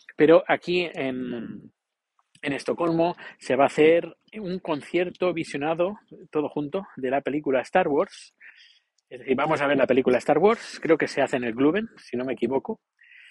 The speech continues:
Y, eh, la, no sé qué fil-, la, creo que la Orquesta Filarmónica de Estocolmo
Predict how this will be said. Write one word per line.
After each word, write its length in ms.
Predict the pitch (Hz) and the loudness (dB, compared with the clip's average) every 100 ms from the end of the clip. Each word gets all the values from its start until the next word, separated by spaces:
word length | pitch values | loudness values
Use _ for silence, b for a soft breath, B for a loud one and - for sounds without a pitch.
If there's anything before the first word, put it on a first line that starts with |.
| b b _ - | b b _ 0
Y, 260 | 226 226 - | 2 2 0
eh, 960 | 160 151 139 135 131 127 123 120 120 113 B B | 2 4 2 0 -2 -2 -2 -2 -4 -6 B B
la, 340 | 117 123 123 123 | -16 -10 -10 -10
no 120 | - | -8
sé 140 | - | -10
qué 140 | - 139 | -6 -4
fil-, 280 | 151 147 - | -2 -4 -4
la, 340 | 127 120 117 | -2 0 -2
creo 220 | - 156 | 0 0
que 80 | 151 | 2
la 100 | 135 | 0
Orquesta 520 | 120 - 135 - 147 127 | 0 0 -6 0 0 0
Filarmónica 920 | 139 127 135 135 139 123 123 117 - b b | 0 0 0 -2 -4 -2 0 0 -2 b b
de 120 | 143 131 | -6 -6
Estocolmo 600 | - 123 151 156 196 | -6 0 2 2 -4